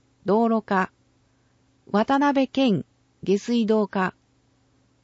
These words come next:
風見学、水道課。倉持優、学校教育課。海老原志保、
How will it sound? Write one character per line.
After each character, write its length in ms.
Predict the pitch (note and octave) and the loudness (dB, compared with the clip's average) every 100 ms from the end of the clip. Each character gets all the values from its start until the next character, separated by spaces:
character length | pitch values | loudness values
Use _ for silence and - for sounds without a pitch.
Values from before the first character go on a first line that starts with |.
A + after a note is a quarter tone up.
| _ _ _ | _ _ _
風 300 | - C4+ C#4+ | -6 -2 0
見 140 | A#3 F3+ | 2 2
学、 560 | F3+ F#3+ F#3+ F3+ F3 - _ _ _ _ _ _ _ | 0 0 0 0 -4 -6 _ _ _ _ _ _ _
水 280 | - G#3+ G3+ | -6 -4 0
道 220 | G#3+ G3 | 0 0
課。 320 | - F#3+ - _ _ _ _ _ _ _ _ | -2 -4 -6 _ _ _ _ _ _ _ _
倉 260 | - C4+ D4+ | -2 0 2
持 380 | C#4+ G#3 F3+ F#3 | 0 -2 -2 0
優、 320 | G#3+ D#3 - _ _ _ - | 0 0 -4 _ _ _ -6
学 220 | F#3 G3 | -4 -2
校 220 | A#3 A#3+ G#3+ | 2 2 2
教 240 | A#3 A3 | 0 0
育 220 | F#3+ - | -2 -6
課。 260 | - F#3+ - _ _ _ _ _ _ _ _ _ _ _ _ _ _ - | -6 -6 -8 _ _ _ _ _ _ _ _ _ _ _ _ _ _ -4
海 260 | A#3+ C#4 D4+ | 0 2 0
老 0 | |
原 280 | C#4+ A3+ | 0 -2
志 200 | G#3 B3 | -2 -2
保、 280 | G3+ F3 - | 0 0 -2